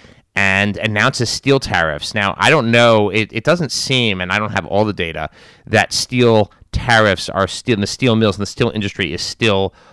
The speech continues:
all, uh, encompassing like it once used to be, all important in Western Pennsylvania. But he goes out and announces this. Some say that there was a political pretext here. Some say that this is just because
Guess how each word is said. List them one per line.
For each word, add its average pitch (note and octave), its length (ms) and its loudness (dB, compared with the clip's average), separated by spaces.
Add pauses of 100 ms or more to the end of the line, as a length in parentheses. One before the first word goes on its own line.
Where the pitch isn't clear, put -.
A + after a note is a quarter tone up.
(240)
all, A2+ 540 6 (140)
uh, E2 260 -2 (160)
encompassing G#2+ 500 -4
like F#2 160 -2
it F2+ 80 -6
once F#2+ 240 -4
used G2+ 220 -6
to G2 80 -4
be, F2+ 340 -2
all G2+ 280 0
important F#2+ 580 -6
in G2+ 140 -8
Western E2+ 340 -10
Pennsylvania. F2+ 680 -4 (400)
But G2 460 0
he G#2 140 -4
goes G#2 200 2
out G2+ 120 2
and F2 80 -6
announces F#2 300 -4
this. G2 200 -4
Some G2+ 220 -2
say G#2 180 0
that F#2+ 180 -2
there F#2+ 80 -2
was F#2 140 -2
a F2+ 60 -2
political F#2+ 340 -4
pretext F#2 400 -6
here. G2 220 0
Some F#2 260 -6
say F#2 300 -2
that F2 180 -4
this F2 220 -8
is F2 100 -8
just - 260 -8
because F2 440 -8